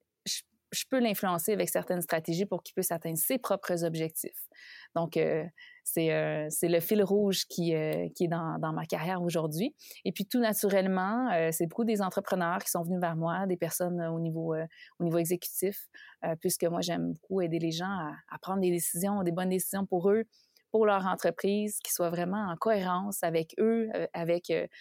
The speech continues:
avec le monde aussi, que, que leur carrière puisse faire du sens. Donc, euh,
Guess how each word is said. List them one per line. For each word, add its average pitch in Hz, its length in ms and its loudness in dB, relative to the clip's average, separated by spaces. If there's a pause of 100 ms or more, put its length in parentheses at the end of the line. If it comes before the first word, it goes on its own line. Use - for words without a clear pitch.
avec 170 260 2
le 185 100 4
monde 185 280 0
aussi, 196 240 -2
que, 170 220 0 (320)
que 180 100 -2
leur 165 200 2
carrière 180 340 -2
puisse - 200 -2
faire 180 200 -2
du 175 120 -2
sens. 175 500 -4 (360)
Donc, 165 260 -2
euh, 156 220 2